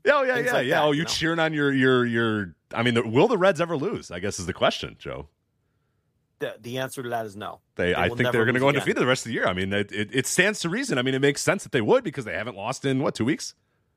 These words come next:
Speaker 1: Basically? More? What are we at now? Ten? Eleven?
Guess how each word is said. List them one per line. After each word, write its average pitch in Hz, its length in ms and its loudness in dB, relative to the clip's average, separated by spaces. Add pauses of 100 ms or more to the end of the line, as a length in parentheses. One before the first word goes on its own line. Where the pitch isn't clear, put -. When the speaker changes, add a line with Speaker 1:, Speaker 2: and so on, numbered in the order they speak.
(240)
Speaker 1:
Basically? 175 380 0 (240)
More? 170 260 2 (880)
What 151 100 0
are - 20 2
we 185 100 6
at 214 80 4
now? 82 140 -2
Ten? 170 420 -2
Eleven? 131 380 -2